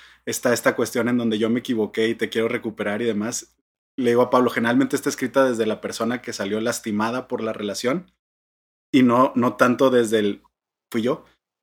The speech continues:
Y le decía a Pablo, y luego aparte me diste un twist ayer viendo el video, porque escuché la canción y yo, ok, está, es esta parte. Y luego ayer viendo el video, cómo expresas corporalmente tanto, que también te felicitamos por eso,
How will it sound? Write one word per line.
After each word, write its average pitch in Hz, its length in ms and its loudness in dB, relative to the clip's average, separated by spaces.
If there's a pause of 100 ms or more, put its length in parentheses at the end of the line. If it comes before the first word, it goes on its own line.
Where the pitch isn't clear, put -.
(140)
Y 131 60 6
le 120 100 6
decía 123 180 4
a 127 60 2
Pablo, 135 240 4
y - 20 2
luego 131 200 2
aparte 165 360 0
me 165 140 6
diste 139 240 2
un 170 100 2
twist 160 320 2
ayer 139 240 4
viendo 151 220 2
el 160 80 0
video, 139 480 2 (180)
porque 117 280 -2
escuché 117 360 -2
la 143 80 4
canción 135 340 0
y 131 60 0
yo, 123 140 0
ok, 104 160 -6
está, 117 680 -6
es 98 140 -8
esta 110 340 -8
parte. 147 380 0 (300)
Y 117 60 -6
luego 127 120 2
ayer 147 160 6
viendo 151 220 4
el 156 100 2
video, 135 480 2 (320)
cómo 143 220 4
expresas 139 560 2
corporalmente 139 760 2
tanto, 139 300 0
que 131 100 0
también 113 320 -2
te 135 100 2
felicitamos 117 520 0
por 117 180 0
eso, 147 260 2